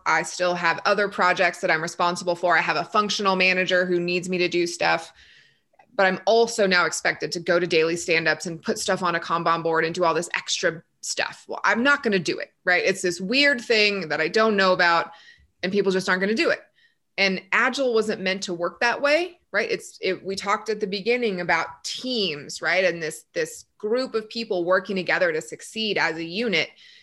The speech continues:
That is the antithesis of on the side of your desk, right? Do this for a little while out of your day.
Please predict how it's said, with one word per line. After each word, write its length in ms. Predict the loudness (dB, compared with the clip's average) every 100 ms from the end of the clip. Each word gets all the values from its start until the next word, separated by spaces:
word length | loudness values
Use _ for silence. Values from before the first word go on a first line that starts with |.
| _ _ _
That 180 | 0 2
is 120 | 0
the 180 | 0 2
antithesis 720 | 0 -4 -2 -2 0 0 0
of 480 | 2 2 2 -2 -10 _ _ _ _
on 140 | 0 2
the 80 | 2
side 280 | 2 2
of 100 | 2
your 140 | 2 4
desk, 440 | 4 2 -2 -6
right? 320 | 0 0 0 -2
Do 200 | 0 2
this 220 | 2 0
for 140 | 0
a 60 | 2
little 280 | 2 0 2
while 360 | 4 4 2
out 200 | 2 0
of 100 | 0
your 140 | -4 -2
day. 520 | 2 4 4 2